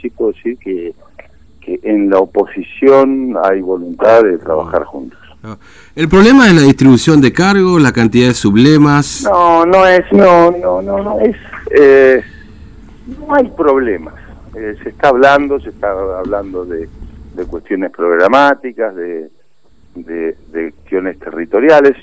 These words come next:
Speaker 1: Yo diría, eh, no son problemas, eh, son, eh, son exposiciones y, y cómo se compatibiliza un frente con otro. Entonces, hasta que esto no esté cerrado, no sería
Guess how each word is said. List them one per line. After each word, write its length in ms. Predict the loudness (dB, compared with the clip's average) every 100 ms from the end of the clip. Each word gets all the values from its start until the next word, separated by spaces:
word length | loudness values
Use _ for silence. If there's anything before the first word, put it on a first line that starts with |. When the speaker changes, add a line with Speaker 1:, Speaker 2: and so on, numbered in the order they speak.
| -8
Speaker 1:
Yo 160 | -6 -4
diría, 480 | -2 2 2 0 -6 -20 _ -16
eh, 380 | -12 -10 -12 -14 _ _ _ -16
no 160 | -14 -10
son 140 | -8 -6
problemas, 640 | -4 -2 0 0 0 -4 -8 _ -20 -20 -20 -20 -18
eh, 160 | -16 -16 -8
son, 220 | -6 -6 -10 -14 -14 -16 -16 -18 -10
eh, 640 | -2 0 0 0 -4 -8 -14 -20 -20 -20 -20 -4
son 160 | 0 2
exposiciones 1000 | 0 -2 -4 -4 -8 0 4 4 2 -2 -10
y, 480 | -14 -14 -14 -12 -14
y 60 |
cómo 380 | -12 -8 -6 -6
se 160 | -8 -10 -8 -10 -4 -4 -4 -8 -10
compatibiliza 920 | -8 -6 -8 -6 -2 0 0 -4 -10 _ _ _ _ _
un 240 | -18 -16 -8
frente 380 | -2 -2 -2 -2
con 220 | 0 2
otro. 420 | 2 0 -4 -4 -12 _ _
Entonces, 440 | -20 -20 -14 -10 -6
hasta 280 | -4 -2 0
que 140 | 0
esto 200 | 0 0
no 100 | -2
esté 180 | -4 -4
cerrado, 640 | -4 0 2 2 0 -8 -14
no 100 | -12
sería 600 | -8 -6 -4 -2 -2